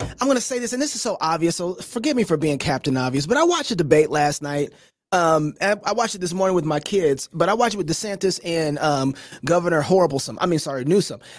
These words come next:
Um, a-, and so, uh, I think Gabe calls him Mussolini. Did you see that debate at all? Did you watch any of it?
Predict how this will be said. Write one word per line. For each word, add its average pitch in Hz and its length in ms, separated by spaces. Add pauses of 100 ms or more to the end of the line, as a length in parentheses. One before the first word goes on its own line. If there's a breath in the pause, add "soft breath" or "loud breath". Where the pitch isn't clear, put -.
Um, 147 440 (920)
a-, 180 180
and 190 180
so, 202 460
uh, 165 220 (180)
I 127 60
think 143 340
Gabe 151 220
calls 143 200
him 131 120
Mussolini. 139 440
Did 175 160
you 427 100
see 302 160
that 247 120
debate 190 320 (140)
at 185 80
all? 180 260
Did 180 180
you 226 60
watch 208 220
any 202 160
of 190 120
it? 196 200